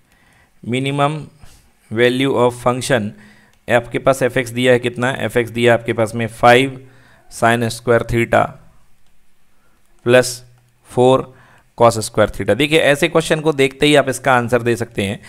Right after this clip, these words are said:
यदि मैं इसमें आंसर देना चाहूँ, बोलो मिनिमम वैल्यू कितनी है, तो इसकी मिनिमम वैल्यू है फ़ोर, और यदि मैं बोलूँ इसकी मैक्सिमम वैल्यू कितनी है, मैक्सिमम वैल्यू मतलब इसकी जो है अपने पास में क्या है, फ़ाइव है। तो क्या ट्रिक लगती है इसमें, ट्रिक आप नो-, नोट कर लीजिए।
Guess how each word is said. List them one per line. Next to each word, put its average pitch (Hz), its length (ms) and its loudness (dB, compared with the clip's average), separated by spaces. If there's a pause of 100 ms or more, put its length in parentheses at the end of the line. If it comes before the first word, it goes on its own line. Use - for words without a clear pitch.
(260)
यदि 143 200 4
मैं 156 160 2
इसमें 143 260 -2
आंसर 135 320 0
देना 135 240 0
चाहूँ, 127 240 -4
बोलो 131 220 0
मिनिमम 139 340 -4
वैल्यू 135 280 2
कितनी 123 280 -4
है, 120 200 2 (340)
तो 135 60 0
इसकी 135 280 -2
मिनिमम 147 300 -2
वैल्यू 139 260 2
है 131 160 2
फ़ोर, 110 380 -2 (380)
और 123 160 2
यदि 139 160 0
मैं 151 140 -2
बोलूँ 147 200 0
इसकी 143 240 -6
मैक्सिमम 135 380 -4
वैल्यू 135 220 -2
कितनी 127 320 -2
है, 120 220 0 (320)
मैक्सिमम 131 440 0
वैल्यू 139 280 0
मतलब 135 220 -4
इसकी 127 260 -6
जो 127 120 0
है 123 60 6
अपने 120 220 -2
पास 117 240 0
में 120 100 -8
क्या 113 120 0
है, 117 120 0
फ़ाइव 110 360 0
है। 92 140 -6 (300)
तो 117 80 -6
क्या 147 240 6
ट्रिक 143 260 -2
लगती 135 240 -2
है 131 60 2
इसमें, 131 260 -6
ट्रिक 123 200 -4
आप 120 200 2
नो-, 107 140 -6
नोट 104 180 -4
कर - 120 -6
लीजिए। 95 300 -6